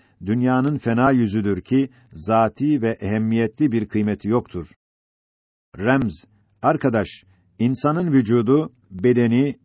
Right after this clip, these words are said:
emvali miriyeden bir neferin elinde bulunan bir hayvan gibidir. O nefer, o hayvanı beslemeye ve hizmetine mükellef olduğu gibi,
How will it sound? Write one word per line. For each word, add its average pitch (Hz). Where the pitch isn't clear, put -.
emvali 123
miriyeden 120
bir 123
neferin 139
elinde 135
bulunan 123
bir 113
hayvan 110
gibidir. 95
O 170
nefer, 123
o 151
hayvanı 127
beslemeye 117
ve 110
hizmetine 113
mükellef 120
olduğu 101
gibi, 110